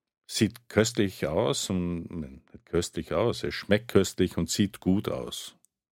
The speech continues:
Beim Püree. Also beim Püree würde ich so einen Fleischlöffel, dann kennt man diesen Riesenlöffel, nehmen, einen richtig großen Batzen auf den Teller geben und dann mit dem Fleischlöffel eine Mulde, eine Kuhle hineinmachen.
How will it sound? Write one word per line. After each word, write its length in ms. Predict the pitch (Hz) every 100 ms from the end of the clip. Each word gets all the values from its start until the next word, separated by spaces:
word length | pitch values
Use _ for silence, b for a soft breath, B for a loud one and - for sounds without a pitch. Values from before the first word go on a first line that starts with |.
| _ _ _ _ _ _ _ -
Beim 160 | 127
Püree. 420 | 156 127 104 80 - B B B
Also 160 | 117 151
beim 180 | 143
Püree 500 | 135 127 101 92 151 170
würde 180 | 143 123
ich 60 |
so 120 | -
einen 180 | 113 104
Fleischlöffel, 840 | - 104 131 - 95 95 - 160 139 -
dann 120 | 87
kennt 220 | 101 101
man 100 | 95
diesen 220 | 87 85
Riesenlöffel, 680 | 85 131 120 85 95 - 120
nehmen, 420 | 95 92 131 151 B B B B B B -
einen 340 | 120 120 104
richtig 380 | 117 - - 117
großen 400 | 92 131 - 120
Batzen 380 | 90 107 - 120
auf 160 | 95
den 160 | 98 -
Teller 300 | 78 87 98
geben 380 | - 107 135 147 B B B -
und 260 | 101 -
dann 180 | 95 80
mit 180 | 76 -
dem 120 | 104
Fleischlöffel 880 | - 87 82 131 - 120 117 - 120
eine 280 | 101 101 98
Mulde, 520 | 95 92 117 98 90
eine 200 | 87 95
Kuhle 520 | - - 127 131 104
hineinmachen. 1000 | 78 85 78 78 78 76 67 - - 69